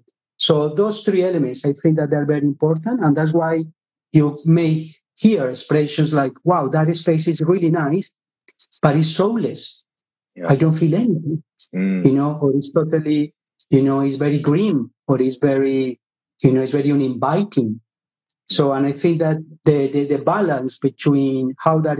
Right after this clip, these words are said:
Speaker 1: space is going to look and how it's going to make you feel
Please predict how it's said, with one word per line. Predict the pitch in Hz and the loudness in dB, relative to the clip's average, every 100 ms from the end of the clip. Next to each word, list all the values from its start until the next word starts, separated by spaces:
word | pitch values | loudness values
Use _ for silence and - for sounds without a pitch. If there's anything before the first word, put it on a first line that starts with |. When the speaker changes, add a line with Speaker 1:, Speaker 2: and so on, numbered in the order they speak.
| 143 | -4
Speaker 1:
space | - 147 143 | 0 0 0
is | 139 | 0
going | 143 131 | 0 0
to | 147 | 0
look | 143 214 147 160 - _ _ - - - _ _ _ - - - | 2 0 -2 -6 -14 _ _ -20 -20 -20 _ _ _ -20 -6 0
and | 139 127 | 0 2
how | 180 175 | -2 0
it's | 170 | -2
going | 175 160 160 | -2 -2 0
to | |
make | 165 160 160 | 0 0 -2
you | 165 - - | -6 -2 2
feel | 269 139 143 | 2 2 -2